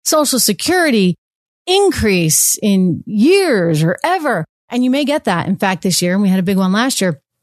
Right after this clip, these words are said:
The truth is, that's really not good. It's not good because that tells you the price of everything is going up. And even when you adjust for that inflation, it's not gonna be enough. It really isn't. And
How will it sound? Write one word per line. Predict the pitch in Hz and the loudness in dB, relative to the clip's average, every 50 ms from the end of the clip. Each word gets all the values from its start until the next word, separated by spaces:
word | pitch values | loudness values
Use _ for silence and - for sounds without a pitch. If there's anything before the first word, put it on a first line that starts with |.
| _ _ _ _ _ _ _ _ _ - - | _ _ _ _ _ _ _ _ _ -6 -2
The | 247 226 | -2 -2
truth | 214 - 247 294 320 262 | 0 0 0 0 0 2
is, | 233 214 196 180 185 175 - _ _ _ _ _ _ _ | 2 2 2 2 0 0 -4 _ _ _ _ _ _ _
that's | - 240 220 - | 0 0 0 0
really | 254 285 277 247 | 0 0 0 2
not | 233 226 233 262 285 - - | 2 2 2 0 -2 -2 -2
good. | 196 170 175 | -2 0 0
It's | 175 190 - - | 0 0 0 0
not | 240 247 262 247 | 0 0 0 -2
good | - 220 196 | -2 -2 -2
because | 202 180 - 214 185 | -2 -2 -2 -2 -2
that | 170 226 202 202 | 0 -2 -2 -2
tells | - 196 240 226 190 | -2 -2 -2 0 0
you | 208 | 0
the | 190 180 | 0 0
price | - 226 220 220 220 214 | 0 -2 0 0 0 0
of | - 190 | -2 -2
everything | - - 226 233 220 247 226 214 202 196 | -2 -2 0 0 0 0 0 0 0 2
is | 190 165 | 0 0
going | - 196 185 185 185 185 185 | 0 0 2 2 2 2 2
up. | 190 185 180 | 2 2 0
And | - 175 - | 0 -2 0
even | - 262 277 262 240 226 208 - - _ _ _ _ | 0 0 2 2 2 2 0 0 -4 _ _ _ _
when | - 226 226 | -2 0 2
you | 220 214 208 | 2 2 0
adjust | 202 175 220 220 233 220 - | 0 0 0 0 0 0 -2
for | - 233 196 | 0 0 2
that | 196 196 190 | 2 2 2
inflation, | 185 185 175 - 240 233 226 233 208 - 196 185 - | 2 0 0 0 -2 -2 0 0 0 -2 -2 -2 -2
it's | 214 - - | -4 -4 -2
not | 220 220 214 214 220 - | -2 -2 -2 -2 -4 -2
gonna | - 214 196 | -2 -2 0
be | 175 160 190 180 - - | 0 2 0 0 0 2
enough. | 180 185 180 180 175 160 151 160 - | 2 4 4 4 4 2 0 -2 -2
It | - 196 202 - | -2 -2 -2 0
really | 202 202 214 214 208 202 196 - - | 0 0 0 0 0 0 -2 -2 -2
isn't. | 185 170 160 160 156 151 - _ _ _ _ _ _ - | -2 0 0 0 0 -2 -4 _ _ _ _ _ _ -6
And | 202 196 190 190 185 185 | -2 0 0 0 0 -2